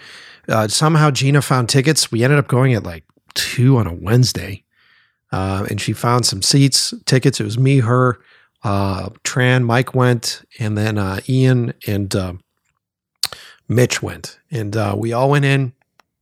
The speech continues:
perfect seats, great placement, uh, and watched, finally saw it. It was crazy.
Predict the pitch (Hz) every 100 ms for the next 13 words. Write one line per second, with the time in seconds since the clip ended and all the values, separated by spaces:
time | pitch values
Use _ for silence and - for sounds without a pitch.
0 | _ _ - - 131 - 151 - 135 135
1 | - - - 110 147 - 127 127 127 123
2 | - _ _ _ _ _ _ _ _ -
3 | - _ _ - _ - 98 95 90 -
4 | 107 107 127 127 - - _ - 113 160
5 | 147 165 156 113 _ _ _ _ _ _
6 | _ _ - 156 156 170 214 214 104